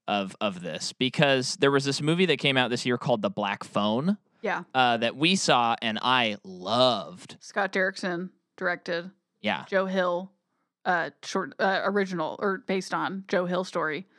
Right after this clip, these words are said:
Speaker 1: Yeah.
Speaker 2: Starring Ethan Hawke.
Speaker 1: Oh, good. I mean,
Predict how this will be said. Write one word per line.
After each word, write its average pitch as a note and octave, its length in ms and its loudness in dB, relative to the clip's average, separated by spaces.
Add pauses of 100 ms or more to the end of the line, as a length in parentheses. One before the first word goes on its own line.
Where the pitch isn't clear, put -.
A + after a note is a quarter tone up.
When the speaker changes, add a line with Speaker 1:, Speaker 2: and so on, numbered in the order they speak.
(180)
Speaker 1:
Yeah. C#3 160 2
Speaker 2:
Starring F#3+ 320 0
Ethan F#3 260 -2
Hawke. D3+ 400 -4 (920)
Speaker 1:
Oh, E3+ 100 2
good. G2+ 320 -8 (220)
I C3 100 0
mean, B2 280 0